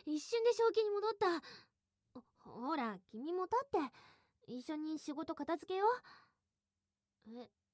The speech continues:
集中できそうにないって。そ、それ言ったら私だってそうだし。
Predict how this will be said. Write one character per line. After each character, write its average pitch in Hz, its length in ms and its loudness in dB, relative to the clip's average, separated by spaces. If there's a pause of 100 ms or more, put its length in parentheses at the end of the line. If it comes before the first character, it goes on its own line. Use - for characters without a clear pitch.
(260)
集 339 420 -6
中 359 320 -4
で 294 160 -4
き - 100 -16
そ 415 240 -8
う 370 40 -4
に 277 120 -8
な 254 160 -8
い 226 40 -10
っ - 20 -10 (280)
て。 202 80 -16 (1300)
そ、 - 120 -18 (640)
そ - 160 -20
れ 339 60 -20
言 523 80 -6 (140)
っ - 40 -20
た 480 200 6
ら 254 40 -2
私 262 400 -4
だ 320 100 -2
っ - 40 -8
て - 140 -18
そ 214 180 -14
う 196 40 -16
だ 160 120 -20
し。 165 200 -20